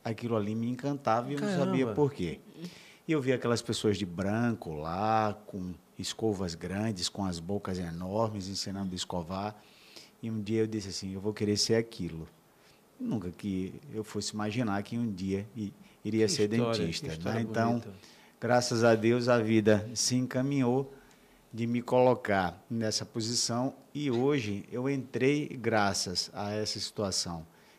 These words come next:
Speaker 1: de ser, né, da área de odonto, de ter entrado na Pala, né? Eu fui convidado, né, por uma amiga, que é também docente da ufal,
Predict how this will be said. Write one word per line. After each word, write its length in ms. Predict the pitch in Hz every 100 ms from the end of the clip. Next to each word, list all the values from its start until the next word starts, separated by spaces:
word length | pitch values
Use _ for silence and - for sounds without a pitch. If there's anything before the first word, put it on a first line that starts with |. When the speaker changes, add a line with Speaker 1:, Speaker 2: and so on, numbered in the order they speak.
| _
Speaker 1:
de 200 | 107 101 107
ser, 420 | - 104 90 80 - _ - -
né, 180 | 98 101
da 140 | 92
área 220 | 95 90 90
de 100 | 107
odonto, 640 | 113 95 117 135 - 90 - - 127 - _ -
de 100 | 110
ter 80 | 113
entrado 360 | 110 101 98
na 140 | 104 107
Pala, 420 | 104 78 67 64 - _ -
né? 400 | 92 107 107 95 - -
Eu 60 |
fui 140 | - 113
convidado, 760 | - 110 104 98 95 90 85 - - - - _
né, 120 | 95
por 100 | 95 107
uma 120 | 107
amiga, 500 | 107 104 117 151 151 - - _
que 120 | -
é 60 | 95
também 340 | 107 95 95
docente 480 | 98 95 - 87 82
da 100 | 85
ufal, 540 | 101 107 - 90 110